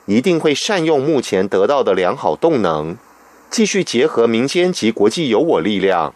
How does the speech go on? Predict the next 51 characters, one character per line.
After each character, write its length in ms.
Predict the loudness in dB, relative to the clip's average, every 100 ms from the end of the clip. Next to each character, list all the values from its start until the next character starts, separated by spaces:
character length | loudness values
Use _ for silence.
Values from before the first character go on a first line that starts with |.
| _ _ _ _
积 120 | -4 -2
极 200 | 0 0
争 200 | 0 0
取 220 | -2 -2
受 280 | -2 0 2
邀 180 | 2 0
以 140 | -2
观 260 | -2 -2 -2
察 220 | -2 0
员 200 | 2 0
身 240 | 0 0
份 200 | 0 0
出 200 | 0 -2
席 160 | -2 -4
世 220 | -2 0
卫 180 | 2 0
大 220 | 0 -2
会， 400 | 0 2 0 -4 _ _ _ _
以 140 | -2
及 180 | 0 -2
参 260 | -2 -2 0
与 140 | 0
世 220 | -2 0
卫 200 | 2 2
组 280 | 0 -2 -4
织 200 | -2 0
的 140 | 0 0
会 260 | 2 0
议、 380 | 2 -2 -2 -6 -12 _
机 260 | -6 -4 -2
制 360 | -2 -2 -2 -6
及 180 | -8 -6
活 240 | -2 -2 0
动。 300 | 0 0 -4 _ _ -20 -20 -20 -20 -6
中 160 | -2 0
央 140 | 0
广 120 | 0
播 80 | 0
电 160 | 0 0
台 140 | -2
记 160 | -2 -2
者 140 | 0
王 160 | -2 -2
兆 200 | -2 -2
坤 380 | -2 -4 -4
台 160 | -4 -2
北 100 | 0
采 200 | -2 -4
访 180 | -4 -4
报 220 | -4 -2
道。 300 | -2 -4